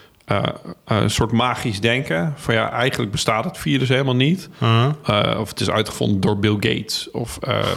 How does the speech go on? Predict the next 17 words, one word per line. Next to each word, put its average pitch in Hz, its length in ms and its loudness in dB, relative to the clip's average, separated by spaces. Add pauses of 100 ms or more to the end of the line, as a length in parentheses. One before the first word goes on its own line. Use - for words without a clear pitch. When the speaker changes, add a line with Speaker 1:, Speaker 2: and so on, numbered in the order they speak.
(140)
Speaker 1:
het 123 140 -6
zit 120 180 0
in 113 100 2
de, 107 120 4
in 117 220 2
de, 107 340 2
in 123 80 2
de, - 60 0
het 107 140 -2
wordt 113 160 0
door 180 100 2
de 156 40 0
vijf 107 240 0
G - 80 -4 (140)
zendmasten 98 840 2
uitgezonden. 107 840 0 (920)
Eh, 104 260 2